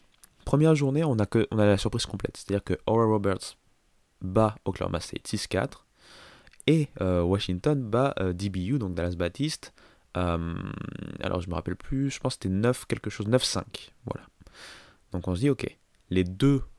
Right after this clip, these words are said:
a priori, favoris de cette poule vont se retrouver pour un match à élimination. C'est-à-dire que l'un des deux, dès le samedi, sa saison est terminée. Tout le monde se dit que, bon, Oklahoma va quand même montrer les muscles et va réussir à s'en sortir. Eh bien non, Oklahoma se fait complètement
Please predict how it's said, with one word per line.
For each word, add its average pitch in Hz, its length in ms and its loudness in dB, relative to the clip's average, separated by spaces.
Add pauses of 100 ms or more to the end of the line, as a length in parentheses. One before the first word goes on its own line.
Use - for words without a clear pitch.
(380)
a 101 100 0
priori, 101 320 0
favoris 113 640 2
de 95 80 -2
cette - 240 -4
poule 147 240 2
vont 104 100 -2
se - 80 -6
retrouver 120 260 2
pour 101 160 -4
un 92 40 0
match 120 240 -2
à 104 40 2
élimination. 107 460 -2 (580)
C'est-à-dire 104 200 -2
que 95 80 4
l'un 101 160 4
des 104 100 2
deux, 127 300 2
dès 95 180 4
le 135 60 2
samedi, 113 480 -2
sa - 180 -2
saison 107 220 -2
est 113 60 -2
terminée. 113 380 -4 (1120)
Tout - 80 -10
le 95 60 -4
monde 95 100 -4
se - 80 -2
dit 92 120 0
que, 95 100 -4
bon, 85 180 -4 (160)
Oklahoma 87 400 0
va 85 80 -2
quand 85 100 -2
même 82 100 0
montrer 82 240 -6
les - 140 -6
muscles 127 540 2 (640)
et 98 80 2
va 90 120 4
réussir 87 240 4
à 87 40 0
s'en 92 120 -2
sortir. 151 380 0 (140)
Eh 101 80 8
bien 98 240 4
non, 143 260 0
Oklahoma 107 460 2
se - 160 -2
fait 147 300 0 (140)
complètement 151 720 2